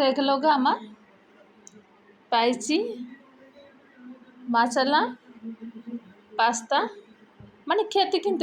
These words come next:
এটা অসাধারণ, মাশাআল্লাহ অনেক সুন্দর হয়ে গেছে গো ঝটপট আমার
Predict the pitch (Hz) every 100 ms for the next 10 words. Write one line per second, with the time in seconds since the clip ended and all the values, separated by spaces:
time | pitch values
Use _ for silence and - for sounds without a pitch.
0 | 254 254 247 240 277 247 247 277 330 247
1 | 208 226 269 247 240 233 247 - 269 277
2 | 294 240 254 269 269 269 269 277 - 302
3 | 294 294